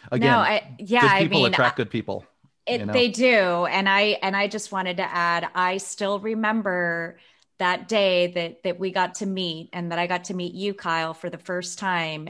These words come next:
Speaker 2: And thank you to Bridget for making the introduction. And, and we had dinner in Chicago.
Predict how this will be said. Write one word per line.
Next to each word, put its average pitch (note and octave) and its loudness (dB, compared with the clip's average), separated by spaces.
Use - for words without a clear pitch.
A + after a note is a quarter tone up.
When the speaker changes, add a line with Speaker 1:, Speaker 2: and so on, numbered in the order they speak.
Speaker 2:
And E3 -10
thank F3+ -4
you E3 -6
to - -10
Bridget E3+ -8
for F3 -10
making E3+ -8
the F3 -6
introduction. D#3+ -8
And, D3+ -12
and F3 -4
we F3 -4
had F3+ -2
dinner F#3+ -2
in F#3 -6
Chicago. E3+ -2